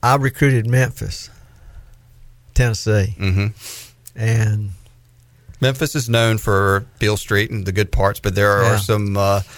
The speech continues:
Speaker 2: there are some tough parts in Memphis,
Speaker 1: Well,
Speaker 2: too.
Speaker 1: the, the
Speaker 2: The
Speaker 1: s-,
Speaker 2: crime's been high there.
Speaker 1: <laughs> the southwest part of, uh,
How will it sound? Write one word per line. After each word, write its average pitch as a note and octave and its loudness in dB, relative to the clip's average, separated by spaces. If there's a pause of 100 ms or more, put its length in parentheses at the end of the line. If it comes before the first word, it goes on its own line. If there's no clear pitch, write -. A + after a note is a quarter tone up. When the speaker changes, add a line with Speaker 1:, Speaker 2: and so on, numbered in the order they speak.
(140)
Speaker 2:
there A#2+ 2
are A#2 4
some B2 -2
tough - 0
parts - -2
in F#2 -4
Memphis, F#2 -4
Speaker 1:
Well, C3+ 4
Speaker 2:
too. A2 2
Speaker 1:
the, F#2 2
the - -6
Speaker 2:
The G2+ 0
Speaker 1:
s-, - -6
Speaker 2:
crime's A2+ 0
been G#2 -4
high F#2 0
there. E2+ -6 (240)
Speaker 1:
<laughs> - 2
the B2 4
southwest C3+ 2 (880)
part A#2+ 2 (180)
of, G#2+ 4
uh, F#2 6